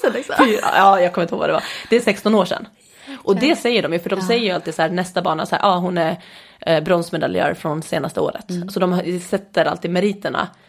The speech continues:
Speaker 2: på när de presenterar. Men då var det att jag sa till mig, så här, bara att, "Gud, de berättar att jag är gammal öspelsvinnare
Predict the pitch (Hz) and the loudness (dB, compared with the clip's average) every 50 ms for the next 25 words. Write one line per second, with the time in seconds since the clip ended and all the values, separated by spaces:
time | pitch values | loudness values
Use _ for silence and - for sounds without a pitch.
0 | _ _ _ - - 170 147 - 82 - - - _ _ _ _ _ - 175 143 | _ _ _ -4 0 0 0 0 -2 -6 -8 -12 _ _ _ _ _ -2 -2 -2
1 | 156 151 - 165 160 214 220 226 - - - - 220 - _ - - _ - 170 | -2 -2 -6 -4 -2 0 2 2 2 0 -2 -6 -6 -10 _ -20 -16 _ -4 0
2 | 165 202 254 269 240 - - - - - 170 - 285 302 240 - - - - 208 | 2 4 4 4 2 0 -6 -10 -10 -8 -6 -4 -2 -2 -2 -4 -6 -8 -8 -10
3 | - _ _ _ _ - - 170 160 - 123 165 165 - - _ _ _ - 175 | -12 _ _ _ _ 0 2 2 2 2 0 0 -2 -4 -12 _ _ _ -10 -4
4 | 180 247 226 170 143 156 160 190 180 - - - - 147 139 139 - - - - | -2 -2 -2 -2 -2 -2 -2 -2 -2 -2 -4 -2 2 2 2 2 0 -2 -2 0
5 | 156 151 170 165 170 156 160 156 151 - 160 160 - - - 175 180 208 226 214 | 2 2 2 2 0 0 0 0 0 2 0 0 0 -4 -8 -6 -2 -2 -2 -2
6 | - - - - | -2 -2 -4 -6